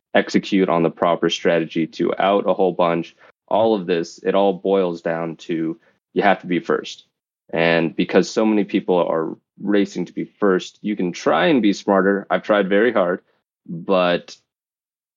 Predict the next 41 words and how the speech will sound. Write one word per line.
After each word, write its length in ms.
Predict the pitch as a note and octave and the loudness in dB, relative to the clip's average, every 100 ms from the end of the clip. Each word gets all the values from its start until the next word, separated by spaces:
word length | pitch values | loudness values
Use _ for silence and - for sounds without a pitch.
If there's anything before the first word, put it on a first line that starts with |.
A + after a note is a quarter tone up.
| - | -8
it's 400 | F#2+ - - - | -8 -10 -20 -12
just 440 | - G#2 F#2+ - | -2 0 0 -4
a 120 | D2+ | -6
hell 240 | D#2+ F#2 G2 | -2 2 2
of 60 | |
a 40 | F#2+ | 4
lot 300 | F#2 F2 E2 | 4 2 0
easier 380 | E2 D#2+ D#2 | -4 -4 -6
to 140 | D#2 D#2+ | -8 -10
be 300 | - D2 - _ _ - | -8 -10 -10 _ _ -6
just 300 | E2+ D#2+ - _ - | -6 -6 -12 _ -2
to, 280 | D#2+ G1+ - | -2 -2 -6
to 100 | - | -8
get 320 | D#2+ - F2+ D#2+ | -4 2 2 4
there 220 | E2+ D#2 | 2 2
first 560 | - E2+ C2 - - _ - - | 0 0 -2 -8 -18 _ -6 -2
<laughs> 240 | C3+ - | -2 0
and 260 | G#2 F#2+ F2 | 0 0 0
get 160 | E2 - | -4 -2
in 140 | G#2+ | 2
and 120 | G#2 | 4
out 260 | F#2 F2+ E2+ | 4 2 0
and 200 | - F2 | -4 -4
then 220 | E2+ E2+ E2+ | -4 -4 -2
let 220 | E2+ - | -4 -4
people 500 | F2 E2 E2 D#2+ - _ _ _ _ _ _ - | -6 -4 -4 -4 -8 _ _ _ _ _ _ -4
try 300 | - F#2 F2 | 2 4 4
and, 340 | E2+ E2 E2 | 2 2 2
uh, 340 | D#2+ D2+ D2+ - _ _ _ _ | 2 0 -2 -4 _ _ _ _
try 160 | - G2+ | 2 4
and 120 | F#2+ | 4
play 200 | - F#2 | 4 0
the 100 | E2+ | 2
game 300 | E2 E2+ E2 | 0 0 0
otherwise. 520 | D#2+ - D#2 E2 E2 | -2 -2 -2 -2 -6
But 280 | - D#2+ D2 _ _ _ _ _ - | -6 -6 -6 _ _ _ _ _ -14
it's 180 | - - | -12 -4
very 320 | F#2 G2+ G2 | 2 4 4
difficult 640 | E2+ F#2 F2 - F2 D2+ | 2 0 -2 0 -2 -2
to 200 | - E2 | -4 -4
reliably 880 | E2+ E2+ E2+ F2 E2+ D#2+ E2 D#2+ | 0 0 2 4 2 0 -2 -2